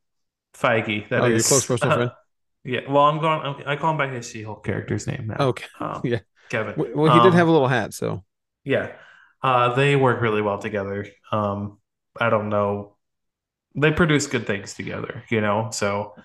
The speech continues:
Speaker 2: True.
Speaker 1: uh, I think, like, I'm not sure, maybe that's some of what's changed with Marvel. He hasn't been, he's been producing these with Chapek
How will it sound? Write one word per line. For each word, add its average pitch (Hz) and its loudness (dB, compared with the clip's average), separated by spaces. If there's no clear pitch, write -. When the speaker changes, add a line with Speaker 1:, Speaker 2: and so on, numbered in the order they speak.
Speaker 2:
True. 95 0
Speaker 1:
uh, 101 -2
I 117 -4
think, 127 -4
like, 117 -2
I'm 117 -8
not 113 -6
sure, 139 -4
maybe 120 -2
that's 113 0
some 101 -4
of 120 -6
what's 160 -4
changed 185 -4
with 185 -4
Marvel. 185 2
He 113 -2
hasn't 113 -2
been, 110 -4
he's 110 -4
been 107 -6
producing 110 -4
these 110 -4
with 104 -8
Chapek - -4